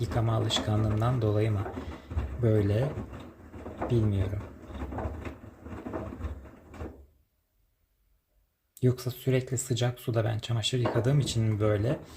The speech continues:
bilmiyorum. Ama, e, pislik çıkmamasının bir diğer sebebi de bence şu. Hemen size buradan ben açıklayayım. E, biliyorsunuz ki ben her ay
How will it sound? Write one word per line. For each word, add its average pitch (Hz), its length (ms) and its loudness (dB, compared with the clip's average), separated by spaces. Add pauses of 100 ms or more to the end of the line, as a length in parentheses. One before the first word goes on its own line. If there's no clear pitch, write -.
(480)
bilmiyorum. 107 520 2 (3000)
Ama, 151 420 6
e, 123 180 6
pislik - 420 -4
çıkmamasının 135 720 2 (100)
bir 147 180 2
diğer 110 200 4
sebebi 117 520 2
de 113 140 4
bence 120 340 4
şu. 127 380 2 (540)
Hemen 131 300 4
size 110 340 0
buradan 101 400 4
ben 98 120 2
açıklayayım. 104 800 2 (760)
E, 107 420 4
biliyorsunuz 147 480 2
ki 143 80 -2
ben 143 140 6
her 151 240 2
ay 113 180 6